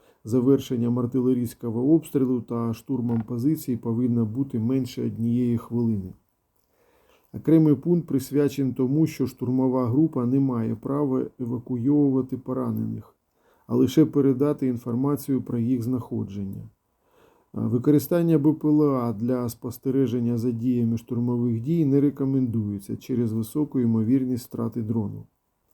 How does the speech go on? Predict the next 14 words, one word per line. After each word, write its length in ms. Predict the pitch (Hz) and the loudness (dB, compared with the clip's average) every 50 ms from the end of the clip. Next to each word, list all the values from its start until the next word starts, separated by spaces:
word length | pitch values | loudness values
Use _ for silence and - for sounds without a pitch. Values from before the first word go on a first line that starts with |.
| _ _ _ _ _ _ _ _ _ _ _ _ _ _ _ _ _ | _ _ _ _ _ _ _ _ _ _ _ _ _ _ _ _ _
Ну, 80 | 175 165 | 2 4
загалом 440 | 143 156 127 139 156 160 160 147 135 | 6 6 6 6 6 6 6 6 6
бачається, 580 | 139 135 135 - 160 156 147 139 127 - 120 | 4 2 2 2 2 2 4 2 2 0 -4
що 180 | 113 - - 120 | -10 -10 -10 -10
така 300 | 117 127 120 - 127 120 | -8 -8 -8 -6 -4 -4
нова 300 | 123 123 120 117 117 120 | -2 -2 0 0 -2 -2
тактика 640 | 120 - 143 135 139 - 127 127 - 117 113 107 104 | -2 -4 -6 -6 -4 -6 -6 -6 -4 -4 -4 -4 -4
пов'язана 680 | 107 - 123 117 120 127 123 120 110 120 120 120 120 117 | -4 -4 -2 0 2 2 2 2 2 0 2 2 0 0
з 40 | 101 | 0
браком 480 | 104 120 123 113 110 - 113 110 113 | 0 0 0 0 -2 -4 -6 -4 -4
бронетехніки 880 | 110 117 113 110 113 117 117 - 160 160 160 - 139 127 120 - - 123 | -2 0 0 0 0 0 0 2 2 2 2 0 -2 -2 -2 -2 -4 -4
і 220 | 113 - 120 120 | -2 0 0 0
артилерійських 800 | 120 117 113 - 127 123 127 123 120 120 113 - - 117 104 107 | 0 0 0 0 0 0 2 2 2 0 -2 -4 -6 -8 -6 -4
боєприпасів, 960 | 110 117 120 117 110 107 - 127 123 123 - 160 160 147 - - 131 117 - | -2 0 0 0 0 -2 -4 -6 -6 -4 -2 -2 -2 -2 -2 -4 -6 -6 -8